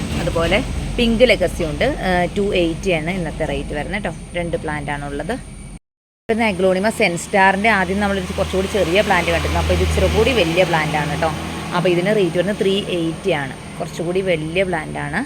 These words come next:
റേറ്റ് വരുന്നത് ത്രീ എയ്റ്റി ആണ്. ഇനി നമുക്ക് അടുത്തൊരു വെറൈറ്റി എന്ന് പറഞ്ഞു കഴിഞ്ഞാൽ ഇതാ, ആ, ഫയർ റെഡ് ആണ് കേട്ടോ. ഫയർ റെഡ് നല്ല രസമാണ് കാണാൻ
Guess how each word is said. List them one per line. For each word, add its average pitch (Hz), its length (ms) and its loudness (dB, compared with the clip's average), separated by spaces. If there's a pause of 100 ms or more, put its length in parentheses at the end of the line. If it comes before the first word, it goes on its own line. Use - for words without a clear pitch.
(500)
റേറ്റ് 160 200 0
വരുന്നത് 170 220 -4
ത്രീ 170 100 -2 (140)
എയ്റ്റി 143 420 -4
ആണ്. 156 160 -4 (880)
ഇനി 214 200 0
നമുക്ക് 202 240 -2
അടുത്തൊരു 214 340 0
വെറൈറ്റി 180 360 0
എന്ന് 180 120 -2
പറഞ്ഞു 165 180 -2
കഴിഞ്ഞാൽ 180 240 0 (440)
ഇതാ, 160 140 0 (840)
ആ, 185 120 0 (140)
ഫയർ 196 280 6 (100)
റെഡ് 202 200 2
ആണ് 160 140 -2
കേട്ടോ. 165 200 -2
ഫയർ 160 240 0 (100)
റെഡ് 139 140 -4 (220)
നല്ല 160 320 -8
രസമാണ് 160 480 -6
കാണാൻ 156 240 -8